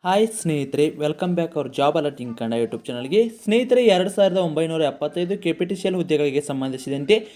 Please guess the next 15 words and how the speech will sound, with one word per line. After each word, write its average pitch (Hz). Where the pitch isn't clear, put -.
ಏನು 180
ಜೂನಿಯರ್ 180
ಪವರ್ 165
ಮ್ಯಾನ್ 156
ಮತ್ತು 156
ಜೂನಿಯರ್ 170
ಸ್ಟೇಷನ್ 165
ಪರಿಚಾರಕ 156
ಏನು 151
ಹುದ್ದೆಗಳಿಲ್ಲ, 143
ಈ 233
ಹುದ್ದೆಗಳಿಗೆ 220
ಸಂಬಂಧಿಸಿದಂತೆ 175
ಹ್ಯಾಸ್ಕಾಮ್ 180
ಅಂದರೆ 202